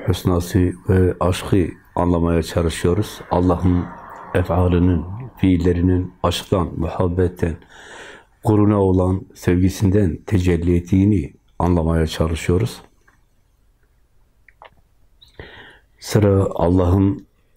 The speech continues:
ehsa fiiline gelmişti. Sayar, hesap eder. Ehsa fiili Allah'ın Mühsi isminden,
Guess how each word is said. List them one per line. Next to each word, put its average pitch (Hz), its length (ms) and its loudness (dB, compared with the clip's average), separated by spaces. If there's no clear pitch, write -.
ehsa 107 500 -2
fiiline 85 500 2
gelmişti. 85 840 0
Sayar, 92 600 0
hesap 104 500 0
eder. 92 420 0
Ehsa 101 340 0
fiili 87 560 2
Allah'ın 90 600 2
Mühsi 98 540 -2
isminden, 90 640 0